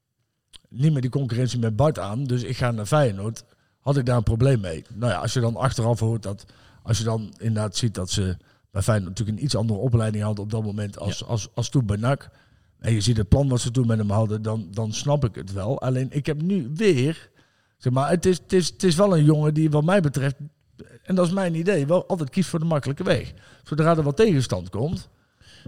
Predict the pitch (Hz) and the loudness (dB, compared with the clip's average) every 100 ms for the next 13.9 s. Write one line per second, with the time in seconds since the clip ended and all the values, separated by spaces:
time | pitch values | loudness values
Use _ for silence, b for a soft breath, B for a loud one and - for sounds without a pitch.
0 | - - 151 190 196 202 165 185 233 240 | -8 2 6 8 8 4 4 0 2 4
1 | 196 175 151 123 131 110 170 - - 180 | 4 6 6 6 4 2 0 0 4 4
2 | 165 190 185 202 190 185 180 190 170 165 | 6 4 4 4 4 4 4 4 4 4
3 | - - - 135 139 180 196 202 196 202 | 4 4 4 2 2 2 2 4 2 2
4 | 180 151 131 135 143 156 156 165 170 180 | 2 2 4 4 4 4 4 4 4 4
5 | 190 156 143 - 180 - 170 - 127 160 | 4 2 0 2 4 6 6 6 4 4
6 | 135 135 127 - 143 127 - 123 - 143 | 4 4 4 4 2 2 2 2 2 0
7 | 120 117 - 110 95 131 107 101 - 104 | 2 2 2 0 2 2 2 0 -2 -2
8 | 110 104 101 90 104 98 92 - 110 95 | 0 2 0 0 -2 -2 -2 -2 -2 0
9 | 101 92 92 90 85 92 - 76 - 92 | 0 0 -2 -4 -4 -4 -4 -4 -2 0
10 | 117 120 107 95 95 92 113 92 92 104 | 2 2 0 -2 -4 0 0 0 2 0
11 | 95 104 - 135 113 107 147 95 127 120 | 2 0 2 0 2 2 2 2 2 2
12 | - 110 107 113 127 101 123 117 117 131 | 2 -2 -2 -2 0 0 0 0 2 4
13 | 127 113 113 113 104 120 120 110 107 | 4 2 2 0 0 0 0 0 -4